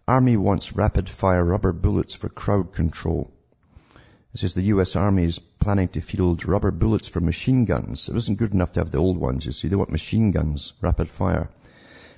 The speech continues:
Military officials claim the ammunition will allow them to more effectively quell violent protests without loss of life,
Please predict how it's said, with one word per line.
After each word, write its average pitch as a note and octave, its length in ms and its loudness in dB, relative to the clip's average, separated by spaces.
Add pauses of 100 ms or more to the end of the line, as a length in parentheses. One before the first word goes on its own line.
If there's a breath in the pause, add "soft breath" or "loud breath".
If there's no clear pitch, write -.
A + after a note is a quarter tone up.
Military A2 320 2
officials F#2 360 -2
claim G2+ 240 2
the F#2+ 60 2
ammunition F#2 440 2
will E2+ 120 4
allow F2+ 240 4
them E2+ 440 0
to F2 240 2
more F#2+ 280 2
effectively F2 600 -4
quell F2+ 400 0
violent F2+ 420 0
protests F2+ 520 -2
without E2 280 -4
loss D2+ 240 -2
of - 120 -10
life, G#2+ 320 0